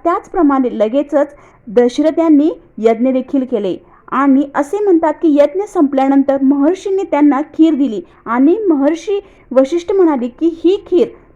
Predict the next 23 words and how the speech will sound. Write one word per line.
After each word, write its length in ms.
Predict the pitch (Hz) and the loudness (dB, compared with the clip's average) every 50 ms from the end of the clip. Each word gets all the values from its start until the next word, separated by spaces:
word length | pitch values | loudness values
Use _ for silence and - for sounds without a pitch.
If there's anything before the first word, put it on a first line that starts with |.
| - | -6
तू 120 | - 339 359 | -4 -4 -4
तुझ्या 400 | 339 - 320 269 254 330 302 226 - - - _ _ - | 0 0 0 2 2 0 0 -2 -6 -12 -20 _ _ -4
तिन्ही 260 | 294 285 285 277 330 | -2 0 2 2 2
राण्यांना 580 | 440 453 403 254 233 240 254 277 285 277 254 330 - - - | 2 2 0 0 0 0 2 2 2 2 0 -2 -6 -8 -6
खाऊ 220 | - 277 254 302 | 0 2 2 2
घालशील." 460 | 330 349 311 240 - - 247 196 165 - _ _ _ _ _ _ _ _ _ - - | 4 2 0 0 -2 -6 -10 -10 -10 -12 _ _ _ _ _ _ _ _ _ -12 -10
महाराजा 640 | 220 214 208 208 214 214 226 233 247 233 262 240 254 | -8 -8 -8 -8 -8 -6 -6 -6 -2 -2 -2 -2 -2
दशरथांनी 800 | 262 233 240 240 240 269 269 294 294 330 320 311 294 285 240 - - _ _ _ _ _ _ - | -2 -2 -2 -2 -2 -2 -4 -4 -2 0 0 2 2 0 0 -4 -8 _ _ _ _ _ _ 0
ही 180 | 320 339 330 330 | 0 2 2 0
खीर 160 | 311 269 277 - | -2 -2 -2 -2
आपल्या 260 | - 247 - - 254 | -8 -10 -6 -6 -6
पत्नींना 500 | 262 262 233 226 - 233 254 262 247 233 269 - | -4 -4 -8 -6 -4 -2 -2 -2 -2 -4 -6 -10
खाऊ 200 | - 208 185 202 | -6 -6 -4 -4
घातली 320 | 214 214 196 - - 180 156 - - _ _ _ _ - _ _ _ - | -4 -6 -6 -6 -6 -8 -8 -8 -12 _ _ _ _ -20 _ _ _ -8
आणि 340 | - 202 214 247 254 247 269 | -6 -4 -2 -2 -2 0 0
नऊ 240 | 277 277 285 294 349 | 2 2 2 2 0
महिन्यानंतर 760 | 453 480 440 381 339 285 277 262 262 254 262 254 233 226 233 | -2 0 2 4 4 4 4 2 0 -2 -2 -2 -2 -4 -4
महाराजा 520 | 226 220 208 202 208 220 240 247 262 285 | -4 -8 -6 -6 -6 -4 -4 -2 -2 -4
दशरथांची 640 | 262 226 202 - 233 233 226 233 254 254 254 - 294 | -4 -4 -6 -6 -6 -8 -6 -4 -4 -4 -4 -4 -6
ज्येष्ठ 360 | 240 196 202 202 214 - - | -6 -4 -6 -6 -6 -6 -14
पत्नी 300 | 233 - - - - 233 | -12 -12 -10 -8 -8 -10
कौशल्या 600 | 247 247 - 196 185 180 - 240 214 220 226 240 247 | -8 -6 -6 -6 -6 -6 -6 -6 -6 -4 -4 -6 -4
हिला 260 | 247 277 247 175 | -4 -4 -4 -4